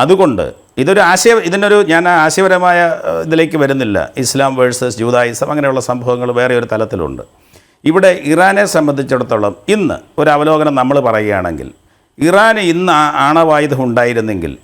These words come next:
ഈ ആക്രമണം നടക്കുമായിരുന്നു. അല്ലെങ്കിൽ ഇസ്രായേലും അമേരിക്കയും കൂടെ ചേർന്ന് ഇറാന് ആണവായുധ ശേഷിയുള്ള രാജ്യമായിരുന്നുവെങ്കിൽ, നോർത്ത് കൊറിയയെ പോലെ ആയിരുന്നുവെങ്കിൽ ഇന്ന് അല്ലെങ്കിൽ ഇതിനു മുമ്പ് നടന്ന ആക്രമണങ്ങൾ ഉണ്ടാകുമായിരുന്നു.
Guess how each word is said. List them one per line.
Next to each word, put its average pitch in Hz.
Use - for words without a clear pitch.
ഈ -
ആക്രമണം 131
നടക്കുമായിരുന്നു. 95
അല്ലെങ്കിൽ 170
ഇസ്രായേലും 165
അമേരിക്കയും 165
കൂടെ 156
ചേർന്ന് 131
ഇറാന് 180
ആണവായുധ 160
ശേഷിയുള്ള 139
രാജ്യമായിരുന്നുവെങ്കിൽ, 110
നോർത്ത് 135
കൊറിയയെ 117
പോലെ 92
ആയിരുന്നുവെങ്കിൽ 127
ഇന്ന് 214
അല്ലെങ്കിൽ 151
ഇതിനു 147
മുമ്പ് 143
നടന്ന 127
ആക്രമണങ്ങൾ 120
ഉണ്ടാകുമായിരുന്നു. 95